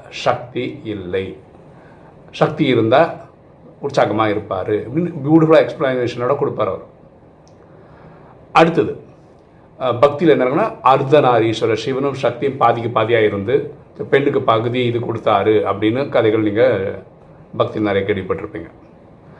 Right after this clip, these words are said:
அடுத்தது, சிவனும் பார்வதியும், அதாவது பார்வதி நிறைய டவுட் கேட்பாங்க, சிவன் அதுக்கு பதில் சொல்ற மாதிரி நிறைய எபிசோட் பக்தியில இருக்கு.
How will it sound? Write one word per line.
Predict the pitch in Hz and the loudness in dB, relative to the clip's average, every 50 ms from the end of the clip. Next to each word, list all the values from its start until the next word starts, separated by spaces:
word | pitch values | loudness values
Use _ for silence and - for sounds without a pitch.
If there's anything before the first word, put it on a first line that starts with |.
| - - - - | -20 -20 -8 0
அடுத்தது, | - 143 165 170 - 160 120 123 - - - - - | 2 2 4 4 2 2 2 2 2 0 -2 -8 -10
சிவனும் | - - 196 202 208 220 214 202 170 - | -6 -2 2 4 4 6 6 4 4 4
பார்வதியும், | - 139 135 135 139 135 131 127 113 117 117 113 117 - - | 4 6 6 6 6 4 0 -4 -4 -4 -4 -6 -6 -8 -12
அதாவது | - - 120 123 123 | -8 -4 -2 0 0
பார்வதி | 123 123 127 135 139 143 135 | 2 2 2 4 2 2 2
நிறைய | 123 117 113 120 127 | 2 0 0 0 0
டவுட் | 123 120 113 120 123 123 113 117 107 | 2 2 0 0 0 -2 0 -2 -2
கேட்பாங்க, | - - 101 104 123 156 180 - - - | -2 -2 -2 -2 -2 -2 -2 -4 -8 -14
சிவன் | - - 151 139 139 131 127 | -6 -2 0 2 2 2 0
அதுக்கு | 113 107 110 110 | 0 -2 -2 -2
பதில் | 107 107 113 123 117 - | 0 0 0 0 -2 -4
சொல்ற | - 123 107 107 104 101 | -4 -2 -2 -2 -2 0
மாதிரி | 98 110 120 143 156 | 0 2 2 2 2
நிறைய | 131 107 101 113 120 127 | 2 2 0 0 0 0
எபிசோட் | 123 117 107 - - 110 - 135 123 120 | 0 0 0 -2 -4 -4 -4 -4 -4 -2
பக்தியில | 110 107 - - 120 107 104 | -2 -4 -4 -4 -4 -2 -2
இருக்கு. | 95 - - - - | -2 -2 -4 -8 -16